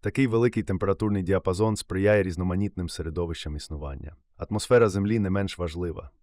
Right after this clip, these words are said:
Вона переважно складається з азоту сімдесят сім вісім відсотків та кисню, що робить її придатною для дихання і захищає нас від шкідливого космічного випромінювання.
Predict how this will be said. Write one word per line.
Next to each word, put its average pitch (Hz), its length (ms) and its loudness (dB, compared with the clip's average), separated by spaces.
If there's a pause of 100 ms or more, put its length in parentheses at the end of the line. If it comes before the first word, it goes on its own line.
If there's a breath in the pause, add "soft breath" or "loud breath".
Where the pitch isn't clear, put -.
Вона 92 320 -2
переважно 95 600 0
складається 85 540 -4
з 80 80 -8
азоту 85 420 -6
сімдесят 82 520 -8
сім 82 160 -8
вісім 80 360 -10
відсотків - 720 -10
та 80 160 -8 (100)
кисню, 82 500 -8 (260)
що - 180 -6
робить 95 300 0
її 92 180 -4
придатною 85 560 -4
для 80 140 -6
дихання 87 420 -6
і 82 60 -8
захищає 87 540 -6
нас 82 280 -8
від 78 100 -10
шкідливого 85 680 -6
космічного 78 680 -10
випромінювання. 73 840 -12